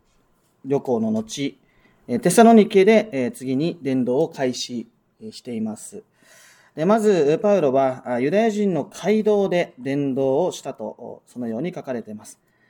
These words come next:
まずはユダヤ人に福音を伝えること。これが、えー、パウロの主な伝道方法でありました。えー、パウロ、パウロにとってユダヤ人は決して、えー、見捨てられた民ではありません。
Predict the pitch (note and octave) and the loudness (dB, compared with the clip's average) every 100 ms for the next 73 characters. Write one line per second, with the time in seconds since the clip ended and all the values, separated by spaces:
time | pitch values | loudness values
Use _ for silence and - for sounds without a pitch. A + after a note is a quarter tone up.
0 | _ - A#3 A3 A3 D#3+ D#3 F3 D3+ D3 | _ -4 -2 0 2 2 0 -2 -2 -4
1 | D3 F3+ F3 - C#3+ C3+ B2+ D3 F3 - | -4 -4 -6 -10 -6 -4 -2 0 0 -2
2 | B2 - C#3+ C3+ C3+ B2+ B2+ - D#3+ F3+ | -6 -10 -4 -4 -4 -6 -8 -10 -8 -2
3 | F#3 F3+ _ _ _ - D3 D3+ F3+ D#3+ | -4 -4 _ _ _ -8 -6 -2 0 0
4 | B2+ C#3+ D3+ D#3 G3 D3 A2+ C3+ D#3+ D3 | 0 -2 -2 -2 -2 -2 -2 -4 -4 -2
5 | D3 C#3+ C3+ D3 B2+ - B2 G#2+ _ _ | -2 -2 -2 -2 -2 -2 -6 -6 _ _
6 | C#3 B2+ A#2 A#2 - G#2+ _ _ _ _ | -4 -2 0 -4 -10 -18 _ _ _ _
7 | - - - - - - - D3 C#3+ C#3 | -20 -20 -20 -20 -20 -16 2 6 8 8
8 | C#3 C#3 - B3+ G#3+ - A3+ B3 G3+ D#3+ | 6 4 4 6 4 2 0 2 2 0
9 | E3 D3 E3 G#3+ F3 D#3 C3 C3 D3 - | -2 -2 0 0 0 -2 -2 -4 -8 -4
10 | F3+ F3 - C3+ C3 B2+ E3+ F3 B3+ A#3+ | 0 0 -2 -4 -2 -2 -2 -4 -4 -2
11 | A3+ G#3 G3+ C#3+ A2 - D#3 C3 A#2 A#2+ | -2 -2 -2 -6 -6 -8 -4 -2 -4 -8
12 | A#2+ A2+ A#2+ G#2+ | -10 -10 -10 -12